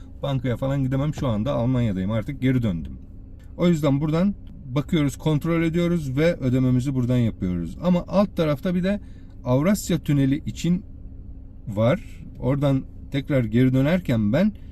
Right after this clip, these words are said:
altı Ocak'ta on biri sekiz geçe Avrasya Tüneli'nden geçtim.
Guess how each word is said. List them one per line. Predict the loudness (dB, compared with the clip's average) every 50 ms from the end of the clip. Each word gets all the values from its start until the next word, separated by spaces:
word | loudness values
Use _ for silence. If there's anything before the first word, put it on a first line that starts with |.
| -16 -16 -16 -18 -18 -18 -16 -4
altı | 0 4 4 4 4 2 -2 -2
Ocak'ta | 2 2 2 4 4 2 0 0 0 2 2 2 2 -2 -10 -18 -18 -18 -18 -18 -18 -16 -10 -4
on | 0 2 4 4 6 6
biri | 6 6 4 2 2 0
sekiz | -8 -4 -2 -2 0 2 0 0 2
geçe | 2 2 2 4 2 2 2 0 -4 -10 -14 -16 -16 -16 -16 -14 -4
Avrasya | -2 0 2 4 2 2 2 0 -2
Tüneli'nden | 0 2 2 2 2 2 2 2 2 2 2
geçtim. | 0 2 2 0 0 -2 -2 -2 0 0 0